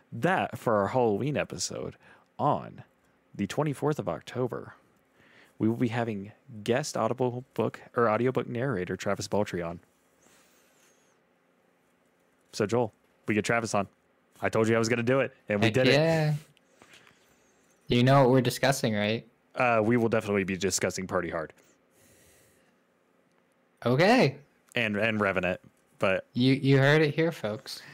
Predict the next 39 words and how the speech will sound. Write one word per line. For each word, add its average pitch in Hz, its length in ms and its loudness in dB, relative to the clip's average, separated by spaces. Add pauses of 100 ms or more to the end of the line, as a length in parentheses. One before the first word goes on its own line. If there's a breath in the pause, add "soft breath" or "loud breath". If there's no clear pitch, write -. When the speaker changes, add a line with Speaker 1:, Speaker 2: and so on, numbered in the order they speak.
(120)
Speaker 1:
So 104 400 0
we'll 202 140 4
just 190 260 -2
probably 143 240 2
be 120 100 -2
discussing 104 460 0
most 90 220 0
of 85 80 -4
his 92 180 -6
books - 340 -4
and, 90 220 -6
like, 82 400 -10
just 104 340 -4 (180)
some 95 200 -4
of 85 60 -8
his 90 160 -10
works, 87 260 -6
kinda 101 180 0
like 90 180 -2
what 90 80 -2
we 92 100 -6
did 92 80 -6
with 87 200 -8
the 87 240 -2
Neil 87 180 -8
Helliger's 82 460 -8
episode. 87 360 -6
But 101 160 -2
I'm 107 200 -2
very 90 240 -4
excited 87 340 -8
for 95 120 -8
that 87 200 -8
one. 95 220 -12 (520 loud breath)
That 113 180 2
one 107 120 2
is 104 140 0
gonna 98 160 0
be 90 320 -4